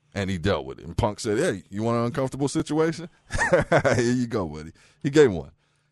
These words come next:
So he's a leader, man. He's teaching people. He's a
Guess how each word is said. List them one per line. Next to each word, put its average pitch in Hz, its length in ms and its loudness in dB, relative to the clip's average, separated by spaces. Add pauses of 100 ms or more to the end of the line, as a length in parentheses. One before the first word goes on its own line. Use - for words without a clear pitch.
(180)
So 139 180 2
he's 147 140 4
a 156 60 2
leader, 156 340 2
man. 98 260 -4
He's 190 200 -4
teaching 226 380 -2
people. 92 460 -12 (1000)
He's 156 180 0
a 165 40 -2